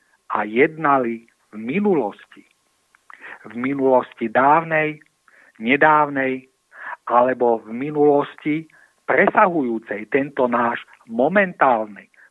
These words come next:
pozemský život. Mali by sme preto začať na tieto skutočnosti konečne dbať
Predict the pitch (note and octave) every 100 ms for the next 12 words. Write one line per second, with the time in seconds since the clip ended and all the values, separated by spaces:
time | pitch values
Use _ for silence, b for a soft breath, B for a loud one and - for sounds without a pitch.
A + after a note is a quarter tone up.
0 | - C3 C#3+ C#3 - A#2+ A2 C#3 - -
1 | _ _ _ _ _ _ _ _ _ _
2 | _ _ _ B B B A2 G#2+ A#2+ B2+
3 | B2+ B2+ - B2+ B2 B2 B2+ B2 B2 C3
4 | - C3 _ _ b b B2 A#2+ - F#3
5 | C#3 B2+ - C3 D#3+ - C3 A#2+ - B2+
6 | - C3 B2+ A#2+ - A2+ G#2 G2 A2